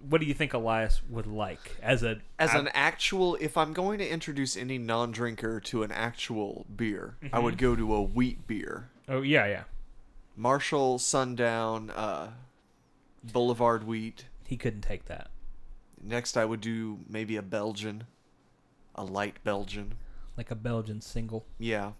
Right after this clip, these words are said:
Speaker 2: a quad would probably be too much.
Speaker 1: Yeah.
Speaker 2: Something light in body.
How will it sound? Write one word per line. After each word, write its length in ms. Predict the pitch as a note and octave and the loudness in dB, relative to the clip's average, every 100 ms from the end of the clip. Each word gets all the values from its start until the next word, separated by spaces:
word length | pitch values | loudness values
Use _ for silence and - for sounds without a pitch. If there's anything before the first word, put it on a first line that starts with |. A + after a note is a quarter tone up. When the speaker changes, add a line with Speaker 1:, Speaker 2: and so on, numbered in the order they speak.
| - | -14
Speaker 2:
a 60 | |
quad 440 | - - A2+ A2 G2+ | -12 -2 2 2 0
would 160 | G#2+ | -6
probably 320 | - G#2+ G2+ F#2+ | -2 -2 -2 -4
be 160 | G2+ | -8
too 200 | - G#2+ | -8 -10
much. 320 | G2+ G2 - - | -8 -8 -8 -2
Speaker 1:
Yeah. 60 | |
Speaker 2:
Something 420 | C#3+ C3 C#3 A#2+ | 0 2 0 0
light 380 | A2+ A2 G#2+ A2 | -2 0 0 0
in 140 | G#2+ G2+ | -8 -4
body. 440 | G2+ F#2+ G2 | -4 -4 -8